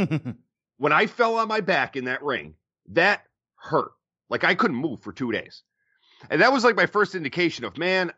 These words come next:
I don't, I really, truly do not understand what these people go through on a daily basis for this profession.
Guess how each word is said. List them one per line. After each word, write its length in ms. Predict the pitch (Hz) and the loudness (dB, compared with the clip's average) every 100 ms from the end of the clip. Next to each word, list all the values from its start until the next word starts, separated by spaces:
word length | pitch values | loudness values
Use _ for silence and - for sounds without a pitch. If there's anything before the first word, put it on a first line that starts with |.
| - | -4
I 160 | 185 | -2
don't, 400 | 214 170 170 160 - _ _ - | 2 4 4 4 -4 _ _ 0
I 140 | 190 | 2
really, 400 | 202 185 190 151 | 2 -2 -2 -2
truly 420 | - 196 185 160 | -6 -2 -2 -2
do 180 | 95 107 | -4 -4
not 300 | 110 160 165 | 2 2 2
understand 680 | 170 156 143 - 131 120 98 | -2 -2 -6 -4 -2 -2 -2
what 140 | 87 | -4
these 180 | 143 143 | -4 -4
people 300 | 135 127 110 | -4 -2 2
go 240 | 92 113 | 4 4
through 200 | - 101 | 4 0
on 80 | 98 | 0
a 60 | 78 | 2
daily 300 | 110 104 90 | 0 2 2
basis 400 | 98 90 90 - | 0 0 -4 -8
for 100 | 85 | -4
this 140 | 87 | -4
profession. 500 | - 78 78 73 - | -4 -6 -4 -4 -8